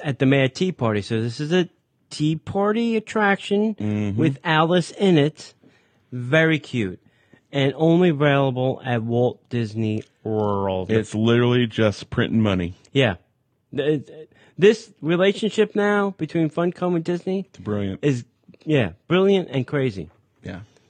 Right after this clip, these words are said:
Speaker 1: Uh, new sunglasses arrived at Walt Disney World that are themed to The Haunted Mansion,
Speaker 2: Mm.
Speaker 1: Pirates of the Caribbean,
Speaker 2: Mm.
Speaker 1: Rock the Dots,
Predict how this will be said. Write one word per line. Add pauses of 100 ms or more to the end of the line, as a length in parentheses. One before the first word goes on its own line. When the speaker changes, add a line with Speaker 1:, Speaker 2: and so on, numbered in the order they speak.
(600)
Speaker 1:
Uh,
new
sunglasses
arrived
at
Walt
Disney
World
that
are
themed
to (360)
The
Haunted
Mansion, (120)
Speaker 2:
Mm.
Speaker 1:
Pirates
of
the
Caribbean,
Speaker 2:
Mm.
Speaker 1:
Rock
the
Dots,